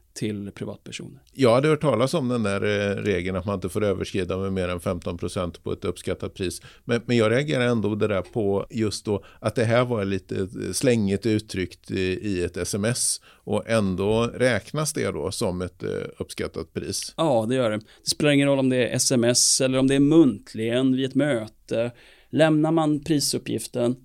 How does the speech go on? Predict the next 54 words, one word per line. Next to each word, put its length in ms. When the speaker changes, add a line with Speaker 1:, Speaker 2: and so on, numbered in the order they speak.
Speaker 1:
så 160
blir 140
man 180
bunden 420
av 180
det. 200
Och 200
i 20
det 60
här 120
fallet 300
så 100
hade 160
det 80
ju 120
lämnats 400
i 40
ett 100
S 240
M 140
S, 320
vilket 320
gör 220
att 260
det 360
finns 340
ett, 320
eh, 400
konkret 460
bevis 640
på 340
exakt 480
hur 140
entreprenören 520
har 120
formulerat 580
sig 180
då. 140
Så 420
det 100
här 160
är 240
ett 160
typiskt 480
exempel 420
på 240
hur, 320
hur 100
en 100
entreprenör 500
då 100
kan 340
bli 120
bunden 600